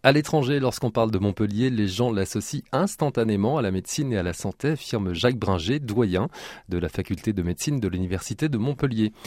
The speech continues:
Ce n'est pas étonnant, la médecine a survécu huit siècles à Montpellier.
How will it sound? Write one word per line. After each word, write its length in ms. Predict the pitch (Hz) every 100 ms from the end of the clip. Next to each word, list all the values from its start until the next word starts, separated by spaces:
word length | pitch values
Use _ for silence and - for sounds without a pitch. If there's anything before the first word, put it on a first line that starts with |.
| - -
Ce 140 | - 104
n'est 80 |
pas 100 | 92
étonnant, 300 | 107 151 190
la 80 | 175
médecine 340 | 127 123 - 185
a 80 |
survécu 380 | 135 143 120 131
huit 360 | 208 165 131 214
siècles 520 | - 143 135 - - -
à 100 | 117
Montpellier. 560 | 113 - 85 90 135